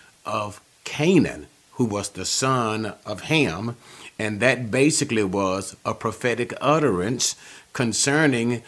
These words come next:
the descendants of, namely, Canaan.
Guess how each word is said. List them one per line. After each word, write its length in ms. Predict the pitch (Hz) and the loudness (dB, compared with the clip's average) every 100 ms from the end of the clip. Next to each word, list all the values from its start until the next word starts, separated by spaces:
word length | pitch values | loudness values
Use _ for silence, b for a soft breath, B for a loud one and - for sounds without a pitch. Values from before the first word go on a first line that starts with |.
| B - | B -4
the 120 | 110 | -4
descendants 880 | 101 101 - 151 151 143 143 135 - | -2 -4 0 2 2 4 2 0 -4
of, 400 | 117 120 117 110 - - _ _ 90 | 0 2 2 -2 -14 -20 _ _ -4
namely, 680 | 107 123 123 123 127 120 - - | 2 4 4 2 2 0 -8 -8
Canaan. 640 | - 143 143 92 101 | 2 4 4 2 -4